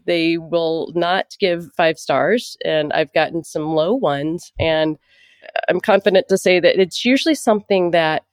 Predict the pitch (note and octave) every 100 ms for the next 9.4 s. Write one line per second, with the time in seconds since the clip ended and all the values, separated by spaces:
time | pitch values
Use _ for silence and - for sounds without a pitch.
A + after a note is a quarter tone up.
0 | _ - A3 A#3+ G3+ - G3 G#3+ A3+ A3+
1 | - A3 - G#3+ G3+ G3+ G3+ - F3+ F3
2 | E3+ E3 - - F#3 - G#3+ G#3 G#3 F#3
3 | F3 E3+ E3+ F#3 G3 A#3+ C4+ C4 F3+ D#3+
4 | E3+ F#3+ G3 G3+ E3 E3+ - E3 - D3
5 | - D#3 - - C3 - A#2+ B2 - -
6 | E3 D#3+ D#3+ - - - _ _ - F#3+
7 | - _ F3 A#3+ B3 B3 A3+ - G3 F#3
8 | F3+ - F3+ F3+ F3 - - D#3+ D#3 D3+
9 | - - D3+